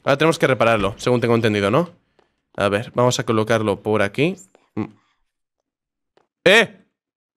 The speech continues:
¡Eh! ¡Eh! He escuchado a alguien hablar. Vale, un momentito, vamos a recoger un ojo. Toma, uh, damn, perdón, perdón, se me ha escapado. Se me ha escapado, no me juzgues. Ay, que, eh, perdón, perdón.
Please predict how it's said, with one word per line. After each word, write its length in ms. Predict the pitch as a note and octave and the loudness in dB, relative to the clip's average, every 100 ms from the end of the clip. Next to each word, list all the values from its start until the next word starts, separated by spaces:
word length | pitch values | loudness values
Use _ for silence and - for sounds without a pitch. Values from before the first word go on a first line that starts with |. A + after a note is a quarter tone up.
| _ | _
¡Eh! 840 | G#3+ B3 D4+ E4+ F4 E4+ F#3+ - _ | 4 8 10 10 10 10 6 -2 _
¡Eh! 500 | D#4 E4+ F4+ D#4+ - - _ _ _ _ _ - | 6 10 10 8 6 -6 _ _ _ _ _ 0
He 60 | |
escuchado 380 | B3 D4+ C#4 C#4+ | 2 4 6 6
a 40 | D4 | 6
alguien 180 | D4+ | 6
hablar. 500 | C#4 D#4 E4+ A#3+ - _ _ _ _ _ _ _ - | 6 6 6 2 -8 _ _ _ _ _ _ _ -6
Vale, 100 | C3+ | 0
un 60 | B2+ | 2
momentito, 300 | A#2 B2 B2 | 2 0 2
vamos 180 | B2+ C3+ | 2 0
a 40 | |
recoger 260 | A#2+ A#2 A#2+ | -2 0 2
un 100 | C3 | 2
ojo. 340 | C3+ E3 - | 2 0 0
Toma, 160 | - C#3+ | -2 2
uh, 180 | F3+ D#3+ | 4 4
damn, 240 | A#2+ D#3 A#2 _ - | 2 0 -2 _ -2
perdón, 240 | D3+ F3 | 0 2
perdón, 340 | - F3 F#3 - | 0 0 0 -2
se 100 | - | -4
me 60 | D3 | -2
ha 20 | |
escapado. 420 | E3+ C#3 G2+ _ - | 2 0 -2 _ -20
Se 240 | - - | -20 -10
me 40 | C3 | -4
ha 20 | |
escapado, 280 | D3+ G#2+ - | -2 -2 -2
no 140 | C3 | 0
me 60 | C#3+ | 0
juzgues. 440 | A#2+ G#2+ G2+ - _ _ _ _ | -2 -4 -4 -6 _ _ _ _
Ay, 80 | C#3+ | -2
que, 100 | - - | 2 0
eh, 60 | - | 0
perdón, 300 | E3 G#3+ D#3 | 0 0 0
perdón. 320 | D3+ E3+ | 0 -2